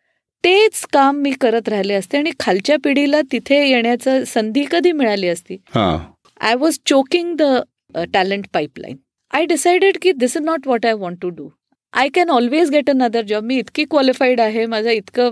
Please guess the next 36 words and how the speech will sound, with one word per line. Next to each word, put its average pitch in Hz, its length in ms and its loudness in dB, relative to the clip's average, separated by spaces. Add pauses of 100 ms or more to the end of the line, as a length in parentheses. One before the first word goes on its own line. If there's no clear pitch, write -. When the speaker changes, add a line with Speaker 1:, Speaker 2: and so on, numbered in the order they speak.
(120)
Speaker 1:
अ, 185 180 -4
हे 185 180 0
आहे. 185 120 -2 (100)
I, 226 340 0
if 226 60 -2
I 254 180 2
want, 277 220 2
I 269 120 0
can 214 160 -2
get 165 200 -6
another 170 340 -4
job 190 240 0
or 202 320 -4
I 190 120 2 (100)
can 185 60 0
do 175 180 -4
something 131 440 -6
on - 100 -14
my - 140 -16
own. - 240 -20
Speaker 2:
हम्म. 104 100 -20 (640)
Speaker 1:
म्हणून 285 300 2 (380)
अगदी 220 580 2
like 214 300 0
a 262 80 2
young 254 440 0 (240)
mind 208 360 2
ज्याला 190 320 0
म्हणतो, 190 300 -8
तुम्ही 247 260 -4
फिफ्टी 262 380 -2
फाईव्ह 262 380 0
इयर्सला 202 680 -2
मी 220 160 -2
माझी 190 320 -2
ओन 202 300 -6